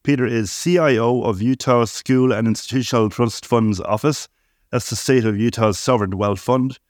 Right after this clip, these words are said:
Peter and his team manage about three point five billion dollars in assets. Uh, Peter has been working in the investment industry over a number of years.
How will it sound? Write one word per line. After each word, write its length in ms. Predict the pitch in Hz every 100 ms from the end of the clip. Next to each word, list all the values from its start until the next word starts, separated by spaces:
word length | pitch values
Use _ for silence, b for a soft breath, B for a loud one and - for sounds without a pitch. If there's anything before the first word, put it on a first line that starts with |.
| _ _ _ _ _
Peter 220 | 185 160
and 80 | 139
his 260 | 123 135 -
team 260 | 156 135
manage 320 | 135 139 127
about 280 | 131 120 113
three 180 | - 139
point 220 | 127 117
five 260 | - 120 104
billion 320 | 123 123 107
dollars 380 | 123 120 113 117
in 120 | 110 -
assets. 640 | 117 - 151 - - - _ _ _ -
Uh, 180 | 113 110
Peter 220 | 117 143
has 140 | 123
been 120 | 123 120
working 280 | 123 123
in 80 | 117
the 200 | 107 110 -
investment 520 | 113 104 127 - 113
industry 540 | 131 135 - 156 151
over 260 | 113 123 113
a 60 |
number 320 | 117 131 139 127
of 140 | 117
years. 600 | 143 147 147 143 127